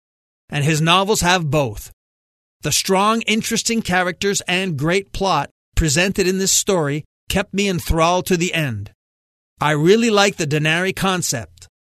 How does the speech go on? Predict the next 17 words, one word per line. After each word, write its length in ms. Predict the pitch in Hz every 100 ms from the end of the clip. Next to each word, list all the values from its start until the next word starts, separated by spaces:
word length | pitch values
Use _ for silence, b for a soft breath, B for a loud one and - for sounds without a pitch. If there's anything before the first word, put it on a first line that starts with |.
| _ _ _ _ _ _ _ -
I 140 | 147
had 140 | 156
never 320 | 156 165 208 202
heard 260 | 226 240
of 80 | 160
the 80 | 147
Maesta 460 | 147 147 139 156
panels 440 | 127 135 135 143 143
and 220 | 156 151
was 160 | 156 147
impressed 560 | 147 - 226 190 147
with 140 | 147 131
the 140 | 147
author's 480 | 151 156 175 170 -
interweaving 800 | 202 208 214 226 208 202 180 190
of 180 | 180 135
fact 600 | - - 160 196 - -